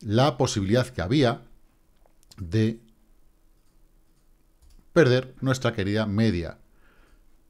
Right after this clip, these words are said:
de cincuenta, y además no solamente hemos perdido la media de cincuenta, hemos perdido la de cincuenta, la ema veinte en semanal, con lo cual da pim pam, toma la casitos. Ahora vamos a ver que seamos capaces de, ¿veis cómo en semanal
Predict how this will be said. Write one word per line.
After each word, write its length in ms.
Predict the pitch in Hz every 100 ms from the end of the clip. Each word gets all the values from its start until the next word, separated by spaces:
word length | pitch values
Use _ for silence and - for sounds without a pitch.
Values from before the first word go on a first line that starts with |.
| _ _ _ _ -
de 120 | 117
cincuenta, 640 | 131 135 123 110 113 - - _ - -
y 60 |
además 220 | 113 127
no 60 | 131
solamente 320 | 131 127 123
hemos 100 | 120
perdido 180 | 117 113
la 80 | 107
media 140 | 110
de 60 | 101
cincuenta, 280 | 110 127 107
hemos 80 |
perdido 220 | 95 104 101
la 80 |
de 60 | 95
cincuenta, 420 | 107 131 127 135
la 140 | 110 110
ema 160 | 113
veinte 240 | 127 120 127
en 60 |
semanal, 420 | 113 135 131 135 131
con 100 | 104
lo 80 |
cual 160 | 101 101
da 180 | 92 -
pim 200 | 156 131
pam, 320 | 151 156 196 - _
toma 200 | 131 120
la 80 | 110
casitos. 480 | 95 160 156 85 -
Ahora 340 | 107 123 143 220 - - - -
vamos 420 | 80 110 107 107
a 40 |
ver 180 | 135 175
que 140 | - 104
seamos 340 | 113 110 110
capaces 460 | 117 113 131 113 113
de, 140 | 113
¿veis 220 | - 107
cómo 180 | - 110
en 40 |
semanal 480 | 107 104 107 120 110